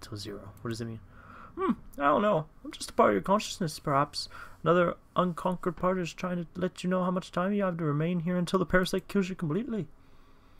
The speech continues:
Or perhaps your watch glitches as always. Huh. Or maybe at the end of the timer you will be delivered a cake. Hooray! It would be nice.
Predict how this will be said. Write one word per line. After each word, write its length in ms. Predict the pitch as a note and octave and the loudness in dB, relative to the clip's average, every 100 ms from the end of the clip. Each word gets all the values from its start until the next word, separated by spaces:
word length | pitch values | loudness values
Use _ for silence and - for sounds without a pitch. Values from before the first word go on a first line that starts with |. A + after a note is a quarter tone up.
| - - | -20 -4
Or 140 | A4 | -2
perhaps 340 | - A#3 A#3 - | 2 4 4 4
your 100 | G3+ | 6
watch 280 | G#3 G3+ - | 6 4 0
glitches 340 | G#3+ - F#3 | -2 -2 -4
as 140 | D3+ | -2
always. 420 | E3 G3 F#3 C3 - | 0 0 2 0 0
Huh. 220 | - G#3+ - - - - - - | 2 2 0 -14 -16 -20 -20 -8
Or 120 | D#4+ | -4
maybe 320 | E4+ - F#3+ F#3+ | 0 4 4 4
at 100 | F3+ | 4
the 100 | D#3 | 4
end 160 | D#3+ | 4
of 60 | D#3 | 0
the 80 | C3+ | 2
timer 320 | A#2+ C3+ D3+ | 4 4 4
you 160 | C3+ C#3 | 2 2
will 60 | |
be 140 | C3 C3 | 2 0
delivered 360 | B2+ C3 D#3+ | 2 2 2
a 40 | F#3+ | 2
cake. 300 | B3+ A#3+ - - - | 4 4 2 -10 -2
Hooray! 500 | - C4+ B3+ A3+ D#3 - - | 6 8 10 8 4 0 -12
It 60 | B2 | -6
would 180 | D#3 | -6
be 100 | - | -4
nice. 480 | A3+ B3 A#3+ - - | -4 -2 -4 -8 -14